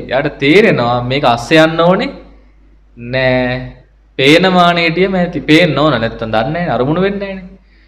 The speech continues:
දැන් ශ්‍රී මහා බෝධි ටිකක් පල්ලෙහාට බැස්සම පේනවා. දැකලා තියෙද ශ්‍රී මහා බෝධි අපේ දක්ෂිණ ශාඛාව? කොහෙද තියෙන්නේ? අනුරාධපුර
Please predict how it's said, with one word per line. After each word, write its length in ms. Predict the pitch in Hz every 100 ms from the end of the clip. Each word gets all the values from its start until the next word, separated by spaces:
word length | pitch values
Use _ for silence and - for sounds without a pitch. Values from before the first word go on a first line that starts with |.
| _
දැන් 120 | 139 131
ශ්‍රී 180 | 143
මහා 240 | 143 143 143
බෝධි 300 | 143 147 190
ටිකක් 300 | 208 208 202
පල්ලෙහාට 440 | 165 160 165 165
බැස්සම 360 | 175 196 269 247
පේනවා. 400 | 269 294 139 101 - _ _ _ _ _ _ _ -
දැකලා 280 | 135 160 175
තියෙද 240 | 226 165
ශ්‍රී 200 | 117 123
මහා 160 | 113 104
බෝධි 300 | 101 98 104
අපේ 220 | 104 107
දක්ෂිණ 340 | 117 117 170
ශාඛාව? 420 | 175 202 196 208 214 - _ _ _ _ _ _ _ _ _ _ _ _ _ -
කොහෙද 220 | 139 135
තියෙන්නේ? 400 | 143 131 98 - _ _ _ _ _ _ _ _ _ _ _ _ _ _ _ _ _ _ _ _
අනුරාධපුර 640 | 107 110 113 110 110 120